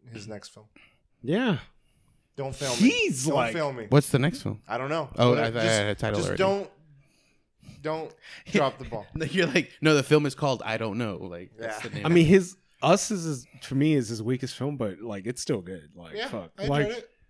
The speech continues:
Speaker 2: he
Speaker 1: I like his style. I like
Speaker 2: is
Speaker 1: his messages.
Speaker 2: He's a breath of fresh air, for, for
Speaker 1: Yeah.
Speaker 2: sure. His ideas are just
Speaker 1: So far, so far, so good.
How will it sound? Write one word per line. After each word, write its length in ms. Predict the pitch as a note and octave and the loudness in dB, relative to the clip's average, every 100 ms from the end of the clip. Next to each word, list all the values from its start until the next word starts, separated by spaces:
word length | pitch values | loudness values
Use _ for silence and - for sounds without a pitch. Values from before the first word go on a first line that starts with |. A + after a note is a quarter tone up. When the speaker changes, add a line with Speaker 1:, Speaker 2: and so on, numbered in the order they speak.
| _ _ _ _ _ | _ _ _ _ _
Speaker 2:
he 260 | - - D#3+ | -18 0 4
Speaker 1:
I 40 | G#3+ | 6
like 80 | A#3+ | 6
his 200 | B3+ A3 | 4 0
style. 380 | - A3 G3+ A#2+ - | -6 -6 -8 -10 -8
I 80 | C#3 | 4
like 60 | |
Speaker 2:
is 640 | D#3 C#3+ B2 G#2 - - D3 | 8 8 4 -6 -8 -10 -14
Speaker 1:
his 180 | C#3 | -16
messages. 580 | C3 C3 - A2 A2+ _ _ _ _ | -16 -16 -18 -20 -20 _ _ _ _
Speaker 2:
He's 200 | A#2 D3+ | -2 0
a 60 | C#3 | 2
breath 260 | C#3+ C#3 | 2 2
of 80 | C3 | 0
fresh 340 | - G#2 - - | -4 -6 -6 -14
air, 180 | - - _ _ A2+ | -18 -20 _ _ -18
for, 180 | G#2+ A2+ | -14 -12
for 200 | G#2 C#3 | -12 -8
Speaker 1:
Yeah. 60 | A#2 | -4
Speaker 2:
sure. 140 | C3+ G#2+ | -4 2
His 180 | D#3 | 4
ideas 380 | C#3 C3+ C3 A2+ | 4 4 4 2
are 80 | G2+ | -4
just 240 | F#2 - - C#3+ - _ - - _ - _ _ _ C#3+ _ _ - - - _ _ | -10 -10 -10 -10 -16 _ -20 -20 _ -20 _ _ _ -20 _ _ -20 -20 -20 _ _
Speaker 1:
So 260 | - G3 | -6 -6
far, 400 | F#3+ F#3+ C3+ C3 _ | -4 -4 -4 -6 _
so 160 | - D3+ | -16 -16
far, 220 | D3+ D#3+ | -10 -10
so 180 | C3 D3+ | -10 -14
good. 240 | B2+ A#2 | -12 -14